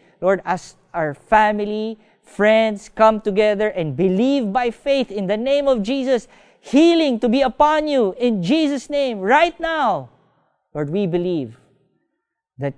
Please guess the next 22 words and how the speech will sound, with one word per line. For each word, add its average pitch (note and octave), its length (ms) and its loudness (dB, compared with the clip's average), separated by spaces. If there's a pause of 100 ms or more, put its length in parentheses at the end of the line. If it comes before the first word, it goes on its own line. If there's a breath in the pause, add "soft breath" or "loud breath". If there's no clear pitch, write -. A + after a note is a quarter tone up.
you F3 560 -2
are B2 140 -10
healing D#3 440 -8
her C#3 140 -10
right C#3 260 -10
now. B2+ 300 -14 (260 soft breath)
Even G#3+ 400 -2
as D#3+ 140 -10
she F3+ 240 -6
is E3 140 -8
in D#3 100 -12
the D3 80 -8
hospital, D3+ 520 -12
Lord, D3 240 -8
you D#3 220 -4
are C#3+ 220 -6
allowing E3 460 -4
her F#3 160 -6
to - 100 -10
experience D#3+ 680 -12
that D3+ 260 -14
healing, E3 580 -8